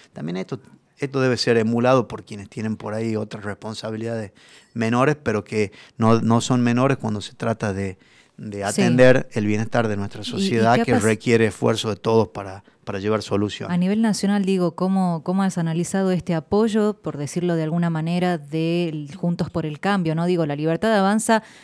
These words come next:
Speaker 2: va por Juntos por el Cambio en decir, bueno, necesitábamos reunirnos con los gobernadores para que nos puedan apoyar en lo que tiene que ver con,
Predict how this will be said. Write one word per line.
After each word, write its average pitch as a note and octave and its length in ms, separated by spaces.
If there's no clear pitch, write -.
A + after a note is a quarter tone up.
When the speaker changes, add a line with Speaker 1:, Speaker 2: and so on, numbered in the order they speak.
Speaker 2:
va G3 420
por F#3+ 280
Juntos F#3 340
por D#3+ 160
el D3 100
Cambio F#3 280
en F3 40
decir, E3 240
bueno, E3 300
necesitábamos F3 800
reunirnos F3+ 440
con E3 140
los D#3+ 120
gobernadores F#3 760
para D3 220
que D3 120
nos C#3+ 140
puedan D3+ 260
apoyar E3+ 480
en E3+ 60
lo D3 80
que C#3+ 80
tiene D3 220
que D3 100
ver D3 180
con, D#3+ 260